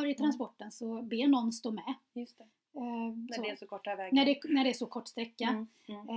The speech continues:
Speaker 1: Eh, inte för att man ska stå där när man kör flera kilometer, absolut inte, för det får man inte heller.
Speaker 2: Mm.
Speaker 1: Men, ehm, eller om man har en kamera i.
Speaker 2: Just det.
Speaker 1: Och kunna titta.
Speaker 2: Mm.
Speaker 1: Men bara för liksom tryggheten.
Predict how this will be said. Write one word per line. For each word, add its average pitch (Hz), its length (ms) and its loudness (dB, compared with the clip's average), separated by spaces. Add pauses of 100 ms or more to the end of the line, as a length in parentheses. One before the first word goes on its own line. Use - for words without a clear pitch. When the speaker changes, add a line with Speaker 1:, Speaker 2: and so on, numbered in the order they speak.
(100)
Speaker 1:
Eh, - 100 -6
inte 240 200 2
för 247 80 -6
att 240 60 -6
man 262 100 4
ska 254 120 -6
stå 226 220 -2
där 202 140 -4
när 202 80 -10
man 202 120 -10
kör 226 300 -4
flera 202 200 -8
kilometer, 202 520 -8
absolut 226 400 -4
inte, 233 300 -2
för 240 120 -8
det 226 80 -2
får 220 200 -6
man 254 140 4
inte 262 160 4
heller. 220 340 -4
Speaker 2:
Mm. 294 160 -4
Speaker 1:
Men, 233 260 2
ehm, 220 220 -4 (920)
eller 233 160 4
om 226 80 2
man 214 120 -2
har 202 160 0
en 202 100 -6
kamera 208 360 0
i. - 160 2 (240)
Speaker 2:
Just 269 280 -6
det. 294 100 -8 (180)
Speaker 1:
Och 233 320 0
kunna 226 180 -2
titta. - 280 -8 (300)
Speaker 2:
Mm. 220 180 -8 (240)
Speaker 1:
Men 262 240 6
bara 220 240 2 (100)
för 226 120 -4
liksom 226 340 -4
tryggheten. 233 380 -4